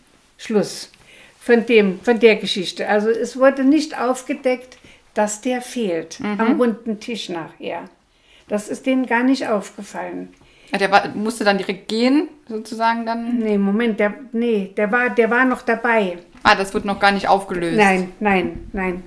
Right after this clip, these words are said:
Speaker 1: So, und am runden Tisch haben dann alle anderen einstimmig die Christine als Verräter enttarnt.
Speaker 2: Ah ja, okay. Mhm.
Speaker 1: Ja, weil, äh, dann hat auch der Jalil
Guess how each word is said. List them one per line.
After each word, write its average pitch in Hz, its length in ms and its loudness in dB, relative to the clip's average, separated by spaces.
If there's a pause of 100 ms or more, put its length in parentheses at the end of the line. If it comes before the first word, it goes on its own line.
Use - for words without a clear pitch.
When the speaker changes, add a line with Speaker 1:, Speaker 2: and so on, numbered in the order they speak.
(320)
Speaker 1:
So, 214 240 0
und 202 140 0
am 202 160 2
runden 262 460 2
Tisch 285 500 -2 (100)
haben 240 340 0
dann 247 340 0 (340)
alle 277 360 2
anderen 247 480 -2 (100)
einstimmig 233 800 -2
die 214 100 -16
Christine 220 840 -6 (300)
als 202 260 -6
Verräter 196 560 -6
enttarnt. 180 600 -8
Speaker 2:
Ah 175 280 -4
ja, 156 260 -6
okay. 165 480 -10
Mhm. 185 240 -6
Speaker 1:
Ja, 180 340 2
weil, 208 260 4
äh, 208 340 0
dann 214 340 0
hat 247 220 -4
auch 202 200 0
der 196 160 -2
Jalil 247 720 4